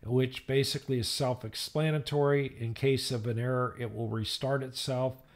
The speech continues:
I give a Postgres password here,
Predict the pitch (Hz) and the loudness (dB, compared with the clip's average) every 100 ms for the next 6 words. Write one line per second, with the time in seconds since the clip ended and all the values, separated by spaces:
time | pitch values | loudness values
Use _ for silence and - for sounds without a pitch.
0 | - - - 117 123 131 139 127 - 143 | -20 -20 -6 0 2 4 4 2 4 4
1 | 143 - 139 131 127 123 - - - - | 4 2 0 2 2 -2 -6 -16 -10 2
2 | 160 165 - 170 165 143 - 156 156 156 | 2 2 0 2 2 0 0 2 2 0